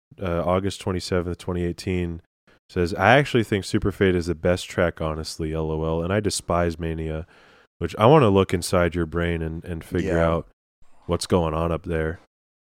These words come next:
Speaker 1: 'cause, uh, this is, this is something.
Speaker 2: You're crazy for that one.
Speaker 1: You're crazy
Speaker 2: Yeah.
Speaker 1: for that one,
Speaker 2: You're a
Speaker 1: honestly.
Speaker 2: crazy motherfucker for that one.
Speaker 1: But, um, yeah, Rate Your Music is a, is a funny little community.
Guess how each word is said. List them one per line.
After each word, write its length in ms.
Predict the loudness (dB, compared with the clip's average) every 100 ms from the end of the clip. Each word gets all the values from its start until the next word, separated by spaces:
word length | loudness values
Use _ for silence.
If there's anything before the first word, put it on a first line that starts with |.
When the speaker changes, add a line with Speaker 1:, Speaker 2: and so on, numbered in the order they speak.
| _ -8
Speaker 1:
'cause, 520 | -2 -2 -4 -12 -16 _ _ _ _ _ -18 -16
uh, 180 | -14 -16 -18 -18 -20 -20 -20 _ -20 _
this 220 | -6 -4
is, 460 | -4 -4 -8 -12 -14 -16 -16 -20 -20 -20 _ -20 _
this 120 | -4 -2
is 120 | -2
something. 540 | -2 -2 -2 -6 -6
Speaker 2:
You're 120 | -10 -6
crazy 360 | -2 -2 -4
for 140 | -8 -2
that 180 | -2
one. 200 | -2 -4
Speaker 1:
You're 100 | -2
crazy 340 | 0 2 2 0
Speaker 2:
Yeah. 60 |
Speaker 1:
for 100 | -4 -4
that 200 | -4 -4
one, 100 | -6
Speaker 2:
You're 80 | -4
a 40 |
Speaker 1:
honestly. 320 | -4 -4 -4
Speaker 2:
crazy 160 | -4 -4
motherfucker 500 | -8 -8 -10 -12 -12
for 120 | -12
that 180 | -10 -10
one. 180 | -12 -14 -20 _ -6
Speaker 1:
But, 300 | 0 0 2
um, 460 | 0 0 -2 -8 _ -4
yeah, 320 | 2 2 2 -2 -16 -4
Rate 240 | 0 2
Your 100 | 2
Music 400 | 0 0 -2 -2
is 140 | -2
a, 60 | 2
is 280 | 0 0 0
a 120 | -2
funny 360 | -2 -4 -2 0
little 280 | 2 0
community. 640 | 0 -6 -6 -4 -4 -4